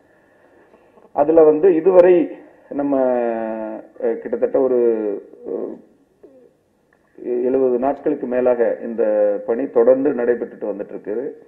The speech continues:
மாநகரத்தில் இருக்கிற எல்லா வீடுகளுக்கும் சென்று இந்த மாதிரியான சிம்டம் searching exercise வந்து, fever surveillance exercise வந்து பண்ணிட்டு இருக்கிறதுல, இந்த லாக்டவுன்ல என்னன்னா,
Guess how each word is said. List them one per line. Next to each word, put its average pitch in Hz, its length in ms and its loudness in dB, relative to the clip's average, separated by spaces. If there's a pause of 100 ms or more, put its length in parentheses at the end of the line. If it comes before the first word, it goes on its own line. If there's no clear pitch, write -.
(920)
மாநகரத்தில் 156 520 4
இருக்கிற 127 640 0
எல்லா 143 300 4
வீடுகளுக்கும் 131 680 0
சென்று 127 460 -4
இந்த 117 460 2
மாதிரியான 123 480 -2
சிம்டம் 120 520 -8
searching 117 420 -2
exercise 107 500 -8
வந்து, 110 260 -12
fever 131 300 -4
surveillance 113 400 -6
exercise 101 400 -12
வந்து 113 220 -10
பண்ணிட்டு 120 400 -6
இருக்கிறதுல, 101 500 -6 (880)
இந்த 117 260 2
லாக்டவுன்ல 196 540 6
என்னன்னா, 131 380 -2